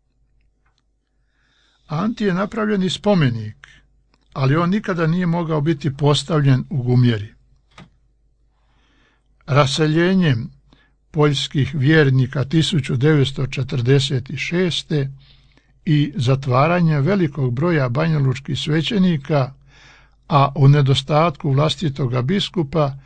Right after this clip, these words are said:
sve je bio prekrio veo zaborava. Prema sjećanjima preživjelih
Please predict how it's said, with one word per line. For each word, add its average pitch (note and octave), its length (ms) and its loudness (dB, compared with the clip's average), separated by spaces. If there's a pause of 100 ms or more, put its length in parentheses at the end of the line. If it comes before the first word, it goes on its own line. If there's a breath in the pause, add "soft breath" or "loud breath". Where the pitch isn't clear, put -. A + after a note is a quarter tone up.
(340 loud breath)
sve A#3+ 340 -2
je D#3+ 120 4
bio E3+ 300 2
prekrio D#3 760 0 (260)
veo C#3 300 2
zaborava. A2 720 -2 (2750 soft breath)
Prema E3+ 260 6
sjećanjima B2+ 800 4 (180)
preživjelih D3+ 1080 4